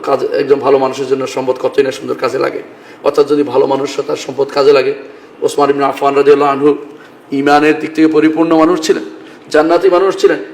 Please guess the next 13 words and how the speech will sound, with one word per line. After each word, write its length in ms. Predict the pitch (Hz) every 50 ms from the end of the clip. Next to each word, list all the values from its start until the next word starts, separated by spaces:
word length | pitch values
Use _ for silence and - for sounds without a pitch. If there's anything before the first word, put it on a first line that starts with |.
| - - - -
সম্পদও 520 | - - - 143 151 151 - 156 143 143 139
তার 200 | 139 143 139 - -
ছিল, 160 | - 151 143
আর 80 | 135
তাকে 180 | 123 - 139 131
সম্পদও 380 | - - 135 131 - 135 127 135
দিয়েছেন, 380 | 135 143 135 131 - 135 - - - - - - - - 104
দ্বীনের 320 | 127 131 127 131 127 117
জন্য 300 | - 123 120 123 123 120
দিয়েছেন, 380 | 120 123 120 120 - - 120 117 - - - - - - - - - - -
যুদ্ধের 380 | - 143 147 147 151 151 139 -
জন্য 240 | 147 131 135 135 135
দিয়েছেন, 380 | 131 139 131 127 - - -